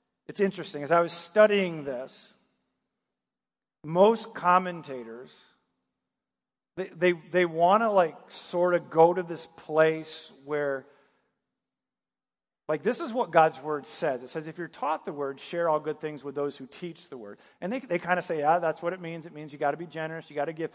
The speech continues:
But be careful." And there's all these warnings. And I, I say they're appropriate because, because we're dealing with money. We're dealing with material things. Pastors, teachers can abuse that.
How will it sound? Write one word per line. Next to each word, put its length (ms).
But 180
be 140
careful." 760
And 80
there's 120
all 260
these 180
warnings. 480
And 200
I, 60
I 60
say 160
they're 160
appropriate 680
because, 320
because 160
we're 100
dealing 240
with 140
money. 560
We're 120
dealing 300
with 160
material 680
things. 240
Pastors, 560
teachers 400
can 200
abuse 540
that. 320